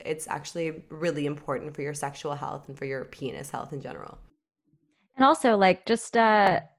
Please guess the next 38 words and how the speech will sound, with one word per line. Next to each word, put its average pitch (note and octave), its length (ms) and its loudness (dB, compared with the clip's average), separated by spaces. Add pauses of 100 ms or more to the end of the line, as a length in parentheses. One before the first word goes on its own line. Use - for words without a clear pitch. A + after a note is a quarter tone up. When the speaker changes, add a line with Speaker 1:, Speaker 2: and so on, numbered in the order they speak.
(580)
Speaker 2:
oh, G#3+ 180 6
wait, G3+ 200 4
did F#3+ 120 0
you A#3 80 -2
say F3+ 200 0
this? G#3+ 460 -2
I F#3+ 60 -6
feel G3 100 -2
like G#3 120 -2
my A#3+ 120 2
brain E3 280 -2
turned E3 240 -4
off. - 260 -2
Did G3+ 140 -6
you A#3 80 2
say C#4+ 200 4
exercise, F#3+ 560 2
eat F3 140 0
a E3+ 40 2
balanced E3 420 2
diet, D#3+ 340 0
and F3+ 140 -2
drink D#3+ 200 -6
lots E3+ 200 -4
of F#3 80 0
water? G#3 420 4
<laughs> - 40 -20 (320)
Speaker 1:
Yeah, E3 220 -2
I D#3 140 -4
did. F3 380 -8 (960)
So, C#3+ 500 -2
once F#3+ 240 -2
again, F#3 460 2
Persis F#3 440 -8
listens D3 400 -6
to - 60 -14
me. - 260 -10 (220)
<laughs> G#3+ 80 -6